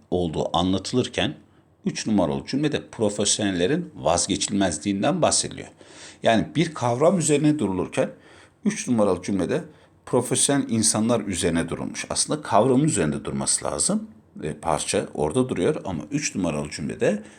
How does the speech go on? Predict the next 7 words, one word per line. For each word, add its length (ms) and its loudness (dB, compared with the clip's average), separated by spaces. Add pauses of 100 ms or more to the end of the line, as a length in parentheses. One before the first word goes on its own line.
(160)
bu 220 -6
profesyonellerin, 1000 -2
bu 100 0
insanların 680 -2
vazgeçilmez 720 -2
olduğundan 440 -10
bahsedilerek 640 0